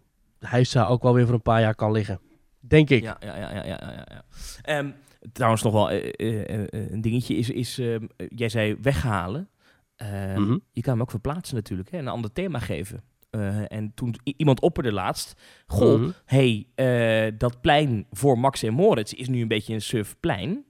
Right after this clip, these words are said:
Speaker 1: Ah, ja.
Speaker 2: Maak er, maak er Duitse biertonnen van of zo. En, ehm, en, en zet hem daar neer." Ik denk dat hij daar misschien nog wel past ook.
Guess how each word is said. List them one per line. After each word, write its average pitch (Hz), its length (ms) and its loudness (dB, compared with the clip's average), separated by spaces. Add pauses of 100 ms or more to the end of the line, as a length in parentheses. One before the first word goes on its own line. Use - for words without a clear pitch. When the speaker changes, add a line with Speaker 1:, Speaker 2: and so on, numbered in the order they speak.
Speaker 1:
Ah, 220 220 6
ja. - 80 4 (180)
Speaker 2:
Maak 170 300 0
er, - 120 -8
maak 175 280 2
er 131 120 -4
Duitse 113 840 4
biertonnen 135 640 0
van 101 300 -2
of 92 120 -6
zo. 196 320 -4 (300)
En, 131 320 -4
ehm, 107 540 -6 (120)
en, 131 260 -4
en 139 120 -4
zet 156 120 -2
hem 151 100 0
daar 220 220 2
neer." 92 180 -2 (640)
Ik - 140 -20
denk 214 140 8
dat - 80 -2
hij 156 100 -2
daar 156 120 6
misschien 127 260 0
nog 107 100 4
wel - 80 -6
past - 280 4
ook. - 300 -4